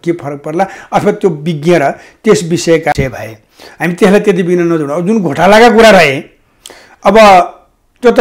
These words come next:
के छ भने, देशमा भन्दै गर्दा त कानुन पनि छ, अख्तियार छ, त्यसपछि विभिन्न खालका भ्रष्टाचार निवारण आयोगहरू छन्, तिनीहरूले नै त्यसको भएको सत्य तथ्य ल्याउलान्।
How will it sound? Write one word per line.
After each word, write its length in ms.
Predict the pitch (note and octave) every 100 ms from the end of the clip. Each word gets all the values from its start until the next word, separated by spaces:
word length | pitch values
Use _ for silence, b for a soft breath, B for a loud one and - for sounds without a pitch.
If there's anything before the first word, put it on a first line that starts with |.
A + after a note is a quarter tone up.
| B3
के 100 | A#3
छ 60 |
भने, 160 | G#3+ G#3+
देशमा 640 | G3 G3+ G3 G3 F3 D3+ D3 _ _ -
भन्दै 480 | B2+ B2 D3 G#3 A#3+
गर्दा 340 | G#3+ F#3+ G3
त 60 | -
कानुन 300 | F#3+ F#3 E3+
पनि 200 | F3 E3
छ, 100 | E3+
अख्तियार 400 | E3+ E3+ E3+ D#3
छ, 100 | D#3+
त्यसपछि 360 | D#3+ D#3 D#3
विभिन्न 360 | D#3 D3+ D#3+ D#3
खालका 220 | D3 C#3+
भ्रष्टाचार 460 | C#3 C3 C#3 D3+ C#3
निवारण 320 | C#3+ C#3+ C#3+ C3
आयोगहरू 380 | D#3 G3+ F3+
छन्, 220 | D3 A2+ C#3 b b b b b b
तिनीहरूले 680 | G#3+ B3 B3 F#3+ G3 G3 F#3+
नै 120 | G#3+
त्यसको 320 | G#3+ F3+ -
भएको 280 | D#3 C3+ D3+
सत्य 380 | D#3+ - D#3+ D#3+
तथ्य 380 | D#3 C3+ E3+ E3+ - -
ल्याउलान्। 400 | E3 E3+ D3 A#2+